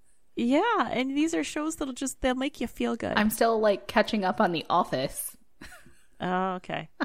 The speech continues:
Speaker 1: Okay. <laughs> See, I like The Office. I don't love The Office as much as I do Parks and Rec and Modern Family.
Speaker 2: Yeah. Like, I, I'm liking The Office. I'm getting
Speaker 1: Yeah.
Speaker 2: more of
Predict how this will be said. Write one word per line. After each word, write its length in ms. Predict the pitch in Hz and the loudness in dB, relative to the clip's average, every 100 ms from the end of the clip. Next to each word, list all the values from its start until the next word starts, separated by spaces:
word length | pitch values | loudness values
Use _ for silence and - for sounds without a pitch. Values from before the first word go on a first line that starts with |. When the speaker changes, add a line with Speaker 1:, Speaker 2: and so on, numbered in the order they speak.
| - - - 190 | -8 -12 -14 -12
Speaker 1:
Okay. 380 | 185 - 147 156 262 - | -10 -6 -6 -6 -8 -8
<laughs> 260 | 262 - - | -10 -10 -18
See, 240 | - 339 339 | -6 -2 2
I 200 | 302 302 | 4 4
like 400 | 247 202 214 - | 4 2 2 0
The 100 | 220 | 4
Office. 300 | 214 214 208 | 4 2 -2
I 40 | |
don't 280 | 202 208 - | -2 -4 0
love 240 | 151 156 | 0 0
The 160 | 185 165 | 2 2
Office 280 | 180 175 175 | 2 -2 -6
as 120 | 165 | -6
much 200 | 156 160 | -6 -4
as 120 | 151 | -4
I 100 | 151 | -4
do 420 | 151 147 143 143 - - - | -2 -2 -2 -4 -10 -20 -12
Parks 300 | - 156 156 | -2 -2 -2
and 80 | - | -6
Rec 260 | - - - | -6 -6 -6
and 320 | - - - - | -8 -8 -12 -12
Modern 260 | - 85 - | -6 -6 -8
Family. 280 | - - 190 | -10 -6 -6
Speaker 2:
Yeah. 240 | - - - - | -6 -8 -12 -6
Like, 160 | 254 | -2
I, 260 | 320 320 320 320 | 0 -2 -4 -6
I'm 360 | 285 330 269 247 - - - | -10 -10 -14 -18 -20 -20 -14
liking 640 | 220 202 180 175 180 151 | -2 2 4 2 -2 -6
The 120 | 151 147 | -6 -4
Office. 800 | 147 160 - - 170 - - - - - - - - - | -4 -4 -6 -6 -6 -10 -12 -18 -20 -20 -20 -20 -10 -4
I'm 220 | 220 226 | -2 2
getting 320 | 254 254 294 | 8 8 8
Speaker 1:
Yeah. 40 | 294 | 6
Speaker 2:
more 280 | 262 247 247 | 4 4 2
of 440 | 202 196 190 196 | 2 2 0 -4